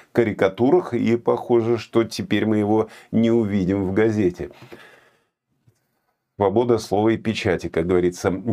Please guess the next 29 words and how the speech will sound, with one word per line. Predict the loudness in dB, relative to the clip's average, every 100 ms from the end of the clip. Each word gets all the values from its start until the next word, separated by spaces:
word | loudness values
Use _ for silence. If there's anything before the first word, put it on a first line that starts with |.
| 0
Так, | 2 0 -4
газета | 0 2 2 2 2 2
"Ай" | 2 2 0
поднимает | -4 -2 0 0 0
вопрос, | 0 2 0 0 -2
э, | 0
о | 2 0 0 0
растущей | 2 0 -2 -4 0 0
напряженности | 0 0 0 2 2 0 -2
на | 0 0
Ближнем | 0 -2 -2 0
Востоке, | 0 -2 -4 0 0
и |
главная | 2 2 2 0
статья | 0 -2 -4 0 0 2
газеты | 0 0 0 0
фокусируется | -4 -4 -2 0 2 2 0 0
на | 2 2
утверждениях | 2 0 2 0 2 0 0
о |
том, | 0 -2
что | -2 -4
политика | 0 0 2 0 0 -2
Суэллы | 0 2 2 2
Брейверман | 2 2 2 0 -2 -2
по | 2 0
отношению | 2 -4 -2 0 0 0
к | 0
Руанде | 0 2 2 0 0 -2